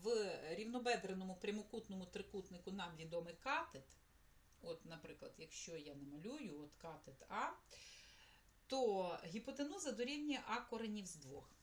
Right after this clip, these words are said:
Це можна вивести за теоремою Піфагора, разом з тим цей факт варто знати. Тому от у нас цей рівнобедрений прямокутний трикутник Б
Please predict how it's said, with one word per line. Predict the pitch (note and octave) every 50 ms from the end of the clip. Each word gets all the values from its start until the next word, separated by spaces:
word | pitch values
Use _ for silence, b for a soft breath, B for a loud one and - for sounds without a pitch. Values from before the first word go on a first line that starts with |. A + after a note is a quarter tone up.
| - - - - - - - -
Це | - F#4+ F#4
можна | E4+ C#4 B3+ A3 A3 G#3 G3+ B B B B B B
вивести | - A#3 G#3+ G3 F#3 - - F#3+
за | F3+ F#3
теоремою | E3+ - F#3 F3+ F3+ F3 F3+ F3+ F3+
Піфагора, | - C#4 - E4 E4 E4 F#4+ G4 F#4 F4 D#4+ D4
разом | D4 D4 C#4 C#4 B3 A#3+
з | A#3 -
тим | - D#4 D#4+ D4
цей | - - G3+
факт | - - A#3 A#3 A#3 - - - -
варто | F#3 G3+ G3+ - - F3+
знати. | C#3+ C#3+ C#3+ C3+ C3 - - G3+ -
Тому | - E4+ F4+ C#4+ F#3+ D#3 C#3+ - - B B B B B B
от | - E4 E4+ E4 B3+
у | A#3+
нас | A3 G#3 F#3+ -
цей | - - A3 G#3 F3+ E3+ - E3+
рівнобедрений | F3 G#3 G3+ G#3 G#3 F#3+ G#3 G3+ F#3 F3 F#3 F#3 F3+ F3+ F3+
прямокутний | - - F#3 F#3+ F#3+ - - G#3+ F#3 - - F3 F3
трикутник | - - F#3+ F#3+ - G3 F3 E3 - - D#3+ D#3 D3+ -
Б | - - G3 F#3+ - -